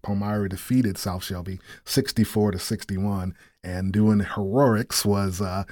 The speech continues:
Claire Williams, a five nine junior guard. She had a three-pointer at the buzzer, and, uh, the place was up for grabs after she hit that shot. She caught it on a baseline inbounds play. Looks like she was gonna pass it. Instead, she took two dribbles to the back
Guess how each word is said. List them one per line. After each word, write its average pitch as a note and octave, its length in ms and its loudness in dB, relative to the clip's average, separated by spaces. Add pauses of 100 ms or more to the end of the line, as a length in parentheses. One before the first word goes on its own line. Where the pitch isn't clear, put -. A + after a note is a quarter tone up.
(320)
Claire A#2+ 320 6
Williams, G#2+ 500 6
a F#2 60 -6
five G#2+ 340 2
nine G#2 360 2
junior G2+ 420 4
guard. G#2 560 0 (220)
She A2+ 180 4
had G2+ 120 4
a - 20 -6
three-pointer A#2 760 4
at A#2+ 220 -4
the G2+ 80 0
buzzer, G2+ 560 0 (360)
and, F#2 380 -6
uh, F2 420 -6
the F#2 100 -14
place A2+ 340 2
was F#2+ 120 2
up G#2+ 140 0
for G2 100 -8
grabs G2 380 0
after G2 220 -4
she G2 160 -4
hit G2 200 -2
that F#2+ 200 -8
shot. F2+ 240 -6
She A2 160 0
caught A2+ 200 4
it A2+ 60 6
on G#2+ 100 2
a G2 60 0
baseline G#2+ 600 2
inbounds G#2 500 0
play. G2+ 340 -2 (280)
Looks C3+ 240 0
like C3 160 4
she A#2+ 160 2
was G2+ 100 2
gonna G2 220 2
pass G#2+ 360 0
it. F#2+ 60 -2
Instead, G2 380 -2
she A2 120 0
took F2+ 240 -4
two C3+ 160 6
dribbles A2 440 2
to G#2+ 100 2
the F#2+ 80 -2
back G2+ 380 -2